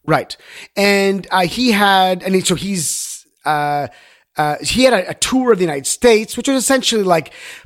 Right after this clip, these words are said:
pushing against, you know, one left-wing,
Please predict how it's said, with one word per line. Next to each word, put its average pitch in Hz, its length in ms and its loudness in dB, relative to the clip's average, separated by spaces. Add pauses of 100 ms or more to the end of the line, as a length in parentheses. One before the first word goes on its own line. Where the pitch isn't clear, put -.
(140)
pushing 233 680 0
against, 180 720 0 (400)
you 175 100 0
know, 165 220 0 (200)
one 214 480 2
left-wing, 175 1040 -2